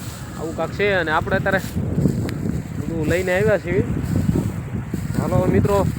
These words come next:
બન્યા રહેજો વીડિયોમાં તે. તો મિત્રો, હવે જલ્દી જલ્દી છે ને ભાઈ, મશીન ઘઉં કાપવાનું કામ થઈ ગયું છે ચાલુ. અને બહુ જ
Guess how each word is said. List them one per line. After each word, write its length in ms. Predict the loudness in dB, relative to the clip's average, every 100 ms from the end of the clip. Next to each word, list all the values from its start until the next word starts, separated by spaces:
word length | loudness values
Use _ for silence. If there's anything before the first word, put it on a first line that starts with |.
| -2
બન્યા 220 | 2 4
રહેજો 200 | 6 4
વીડિયોમાં 400 | 4 4 4 4
તે. 220 | 4 2 2 -2 -2 -2 -2 -2 -4 -6 -12 -14 -14 -8 -4 -4 -8 -18 _ -20 -20 -20 -18 -6
તો 340 | 0 0 0 -2
મિત્રો, 380 | -4 4 6 8
હવે 420 | 8 8 8 6 2
જલ્દી 240 | 0 2 2
જલ્દી 340 | 2 2 2
છે 100 | 4
ને 80 | 4
ભાઈ, 140 | 4
મશીન 540 | 4 2 2 2 2 2
ઘઉં 200 | 4 4
કાપવાનું 440 | 6 4 4 -2 4
કામ 180 | 4 4
થઈ 220 | 2 0
ગયું 180 | 2 0
છે 100 | -2
ચાલુ. 420 | 4 4 6 0 -4 -20 -20 -8 2
અને 200 | 4 6 4 2 0 -2 -4 -6 -14 0
બહુ 220 | 6
જ 40 | 6